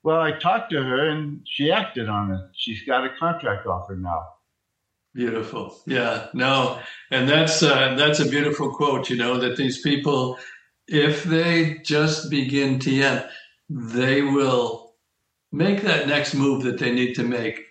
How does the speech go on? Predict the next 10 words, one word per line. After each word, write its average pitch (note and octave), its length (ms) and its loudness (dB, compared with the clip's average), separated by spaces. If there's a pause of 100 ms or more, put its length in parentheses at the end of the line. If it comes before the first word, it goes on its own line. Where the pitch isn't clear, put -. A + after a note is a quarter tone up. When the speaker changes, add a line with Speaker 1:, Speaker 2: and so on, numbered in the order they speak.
Speaker 2:
with B2 260 0
their A#2 220 0
Speaker 1:
Right. A2 180 -6 (200)
Speaker 2:
manuscript D3 1040 2
or A#2+ 260 0
with A#2 180 0
marketing C#3+ 680 2
their B2+ 260 2
book. A#2+ 380 -2 (440)
Um, A2+ 580 0